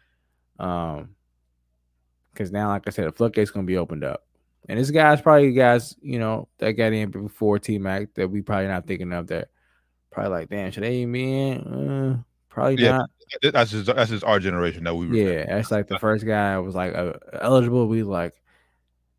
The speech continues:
Speaker 1: "Man, I would put him in for my personal Hall of Fame," but you look at his stats, he's like, "Damn, I'm thinking Hall of Fame was prestigious ass club to get in." Um,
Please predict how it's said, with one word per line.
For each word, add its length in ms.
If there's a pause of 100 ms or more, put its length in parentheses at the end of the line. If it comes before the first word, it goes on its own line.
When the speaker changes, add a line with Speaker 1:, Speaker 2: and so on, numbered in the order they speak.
Speaker 1:
"Man, 160
I 160
would 140
put 160
him 160
in 160
for 160
my 240
personal 380
Hall 100
of 80
Fame," 320
but 260
you 100
look 160
at 100
his 120
stats, 220
he's 160
like, 200
"Damn, 300
I'm 140
thinking 240
Hall 160
of 80
Fame 280
was 200
prestigious 580
ass 500 (540)
club 340
to 80
get 180
in." 440 (1000)
Um, 600